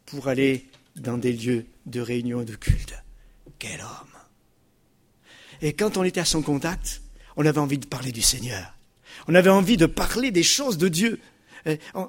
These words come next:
on, on, on était émerveillés de ce que cet homme avait, la foi et comme foi.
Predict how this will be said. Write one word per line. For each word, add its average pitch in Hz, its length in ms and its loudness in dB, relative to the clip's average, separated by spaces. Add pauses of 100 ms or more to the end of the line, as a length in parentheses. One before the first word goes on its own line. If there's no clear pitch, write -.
on, 214 380 -4
on, 214 140 -8 (380)
on 190 100 -2
était 233 240 2
émerveillés 233 680 4 (360)
de 156 160 -6
ce - 180 -2
que 156 320 -2 (160)
cet - 320 -4
homme 135 240 -2 (340)
avait, 107 460 -8 (480)
la - 100 -8
foi - 380 -10 (140)
et 143 120 -10 (140)
comme 104 240 -8
foi. - 320 -18